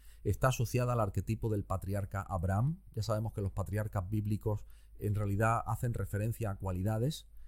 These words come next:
y son cualidades que nosotros tenemos que imitar, ¿no? Para alcanzar su nivel de conciencia, y por tanto, pues, nos habla de la generosidad de Abraham, de la abundancia de Abraham, etcétera. Son arquetipos, ¿eh? Para que entendamos.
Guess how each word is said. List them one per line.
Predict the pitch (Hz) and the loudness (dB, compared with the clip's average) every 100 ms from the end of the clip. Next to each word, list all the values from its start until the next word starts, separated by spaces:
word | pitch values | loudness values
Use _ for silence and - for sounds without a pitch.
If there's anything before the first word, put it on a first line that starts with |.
| - - - - | -14 -16 -14 -6
y | 110 107 101 101 | 0 2 4 2
son | 92 117 | 2 0
cualidades | 120 110 101 120 | 4 4 4 2
que | - 95 82 | 2 0 2
nosotros | 85 87 - 92 | 0 -2 -4 -4
tenemos | 87 95 - | -2 -2 -2
que | 95 | -2
imitar, | 90 85 107 76 | 0 2 2 2
¿no? | 95 | 2
Para | 95 90 | 0 0
alcanzar | 90 87 85 92 | 0 -2 -2 -4
su | - | -2
nivel | 95 87 90 | 0 0 0
de | 85 | -2
conciencia, | 85 90 110 107 113 123 - | -4 -2 -2 -2 -2 -6 -4
y | 120 | -2
por | 117 107 | -2 -2
tanto, | 113 113 110 | -2 -2 -2
pues, | 127 101 | -2 -4
nos | 92 - | -4 -2
habla | 95 98 | 0 0
de | 92 | -2
la | 80 | -4
generosidad | - 85 82 82 82 104 120 | -4 -2 -2 0 4 6 6
de | |
Abraham, | 127 113 110 117 | 2 4 2 2
de | 95 | -2
la | 85 | -2
abundancia | 82 82 82 101 113 107 | -4 -4 -2 -2 -4 -4
de | |
Abraham, | 104 98 95 98 - | -4 -2 -2 -4 -4
etcétera. | - - - 131 - - | -4 -2 0 0 -2 -2
Son | 147 156 | 0 0
arquetipos, | 123 - 107 117 90 - - | 0 4 4 6 4 2 -6
¿eh? | 78 131 - | -2 -2 -2
Para | 82 | -4
que | 82 | -2
entendamos. | 78 - 69 - | -2 -2 -4 -6